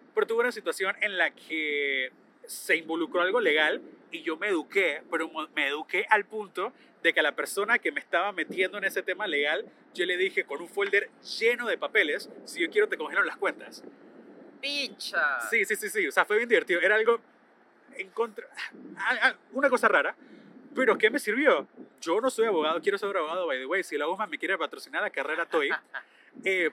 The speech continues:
Speaker 1: pero sí decidí educarme porque era algo con lo que me iba a enfrentar y no tenía ninguna intención de ir desinformado.
Speaker 2: Sí, es que, es que en, en este mundo no puedes estar sin información. Tienes que saber sustentarte.
Speaker 1: No,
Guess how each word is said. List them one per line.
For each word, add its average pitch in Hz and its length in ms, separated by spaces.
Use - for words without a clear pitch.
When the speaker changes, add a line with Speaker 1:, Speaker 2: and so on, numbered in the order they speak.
Speaker 1:
pero 247 380
sí - 460
decidí 151 400
educarme 185 520
porque 175 360
era 143 140
algo 175 180
con 165 180
lo 139 80
que 143 100
me 131 100
iba 135 120
a 196 40
enfrentar 151 460
y 160 100
no 226 160
tenía 226 220
ninguna 190 360
intención 185 440
de 165 100
ir 196 220
desinformado. 147 640
Speaker 2:
Sí, 143 220
es 131 140
que, 151 120
es 143 160
que 143 340
en, 131 200
en - 80
este 139 180
mundo 139 340
no 135 200
puedes 139 260
estar - 220
sin 143 140
información. 107 1000
Tienes 139 220
que 143 120
saber 117 200
sustentarte. 123 800
Speaker 1:
No, 113 100